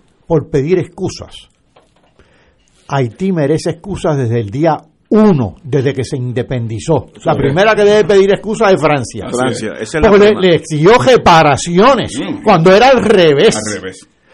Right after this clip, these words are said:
Speaker 1: Y además Estados Unidos invadió Haití más de una vez.
Speaker 3: Así es.
Speaker 1: Ocupaba las aduanas para recaudar las contribuciones, porque entonces el grueso de las contribuciones era prove-, provenía de las aduanas, de la, del cobro de las importaciones.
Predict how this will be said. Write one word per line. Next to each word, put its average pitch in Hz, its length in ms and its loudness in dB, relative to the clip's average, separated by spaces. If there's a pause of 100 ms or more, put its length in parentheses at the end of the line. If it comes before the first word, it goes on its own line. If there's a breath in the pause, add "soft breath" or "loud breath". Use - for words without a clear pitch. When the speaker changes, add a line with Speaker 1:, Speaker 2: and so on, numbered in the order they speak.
(220 soft breath)
Speaker 1:
Y 202 120 2
además 180 420 2
Estados 214 440 0
Unidos 214 460 -4 (200)
invadió 160 760 0 (240)
Haití 139 640 -6 (140)
más 117 260 -4
de 170 120 -4
una 160 240 -4
vez. 120 280 -6
Speaker 3:
Así 92 200 -12
es. - 320 -20 (300 soft breath)
Speaker 1:
Ocupaba 202 720 2
las 196 220 2
aduanas 175 680 2 (380)
para 156 260 2
recaudar 139 480 -2
las 185 120 -2
contribuciones, 175 640 -6
porque 113 180 -8
entonces 139 360 -6
el 147 100 -2
grueso 151 340 -4
de 156 60 0
las 156 120 -6
contribuciones 165 800 -10 (200 soft breath)
era 151 300 -2
prove-, 143 500 -4
provenía 139 420 -4
de 156 80 -2
las 135 120 -2
aduanas, 127 460 -2
de 117 80 -4
la, 110 160 -6
del 104 180 -12
cobro 156 320 -4
de 151 80 -2
las 135 140 -4
importaciones. 131 800 -8